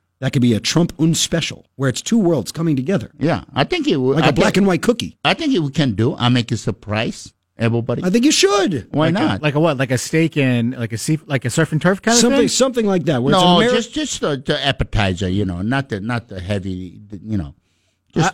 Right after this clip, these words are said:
Speaker 2: the
Speaker 3: I only go heavy, Mister Ron. It
Speaker 2: Uh-huh.
Speaker 3: has to be something heavy.
Speaker 1: You know, something to where you, like, you know, you say, "We're gonna put this appetizer, this food, and this food together,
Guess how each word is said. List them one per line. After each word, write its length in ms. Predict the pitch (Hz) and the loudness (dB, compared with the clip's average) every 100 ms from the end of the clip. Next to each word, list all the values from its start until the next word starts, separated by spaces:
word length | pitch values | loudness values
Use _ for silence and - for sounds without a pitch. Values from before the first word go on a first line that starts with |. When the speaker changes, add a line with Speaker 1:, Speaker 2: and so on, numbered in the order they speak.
| - | 2
Speaker 2:
the 20 | |
Speaker 3:
I 160 | 175 247 | 2 4
only 220 | 233 202 | 4 4
go 200 | 196 202 | 2 2
heavy, 300 | 147 120 113 | 2 0 -2
Mister 300 | 110 - 113 | -4 -6 -8
Ron. 260 | 104 98 | -8 -8
It 40 | 98 | -4
Speaker 2:
Uh-huh. 80 | 123 | -2
Speaker 3:
has 120 | 139 | -2
to 60 | 139 | -6
be 80 | |
something 280 | 120 107 98 | -12 -10 -12
heavy. 280 | 92 82 85 _ _ _ | -14 -18 -20 _ _ _
Speaker 1:
You 140 | 147 185 | 2 4
know, 260 | 247 - | 4 0
something 480 | 120 - 247 247 226 | -2 -2 0 0 0
to 100 | 170 | 2
where 200 | 190 185 | 2 2
you, 200 | 156 160 | 2 0
like, 320 | 135 170 160 _ _ 113 - | 2 0 -2 _ _ -20 -4
you 140 | 151 | 0
know, 160 | 151 139 - _ _ _ - | 0 -2 -6 _ _ _ -4
you 80 | 139 | -2
say, 240 | - 165 | 2 2
"We're 160 | 143 156 | 2 0
gonna 180 | 156 110 | 0 0
put 300 | - 196 - | -2 -4 -2
this 140 | 165 | -4
appetizer, 560 | 143 165 - 139 117 117 | -2 -2 -2 0 0 2
this 180 | 156 202 | 0 0
food, 320 | - 196 196 - | 0 2 2 0
and 140 | 170 | 2
this 120 | 175 - | 2 2
food 200 | 180 135 | -2 0
together, 440 | 113 123 87 - | 0 0 -2 -10